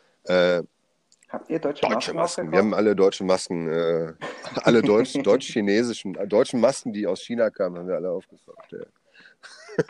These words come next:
Speaker 1: Nee, wir haben,
Speaker 2: Ja.
Speaker 1: wir haben jetzt, wir hatten
Speaker 2: Verstehe.
Speaker 1: vorher wirklich selber welche gebastelt und haben jetzt aber gestern eine Lieferung von
Speaker 2: Mhm.
Speaker 1: Bestellten bekommen, die definitiv, äh, sexier sind.
Speaker 2: Hast du eine mit einem Nix-Logo?
Speaker 1: <laughs> Nein,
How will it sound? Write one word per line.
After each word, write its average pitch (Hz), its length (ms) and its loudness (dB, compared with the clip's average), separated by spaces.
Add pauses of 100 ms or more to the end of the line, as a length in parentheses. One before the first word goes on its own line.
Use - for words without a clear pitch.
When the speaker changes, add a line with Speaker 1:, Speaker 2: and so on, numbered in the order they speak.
(120)
Speaker 1:
Nee, 110 180 0
wir 127 60 4
haben, 131 260 -2
Speaker 2:
Ja. 123 240 -6
Speaker 1:
wir 110 80 2
haben 117 80 0
jetzt, - 360 -6
wir 87 300 -6
hatten 123 180 -2
Speaker 2:
Verstehe. 107 200 -8
Speaker 1:
vorher 107 420 -4
wirklich 104 260 -10
selber 92 300 2
welche 87 200 -2
gebastelt 92 580 -6
und 82 260 -14
haben 90 160 -6
jetzt 90 140 -8
aber 82 240 -2
gestern 92 340 -2
eine 85 80 -4
Lieferung 85 400 -6
von - 160 -6
Speaker 2:
Mhm. 180 60 -4
Speaker 1:
Bestellten 92 420 -2
bekommen, 76 360 -6
die 71 260 -16 (240)
definitiv, 82 920 -6
äh, 78 220 -8 (160)
sexier 71 540 -8
sind. 69 200 -18 (1900)
Speaker 2:
Hast - 220 -6
du - 60 0
eine 190 200 -2
mit 156 140 -6
einem 208 180 2
Nix-Logo? 202 480 0 (260)
Speaker 1:
<laughs> - 220 -12
Nein, 85 640 0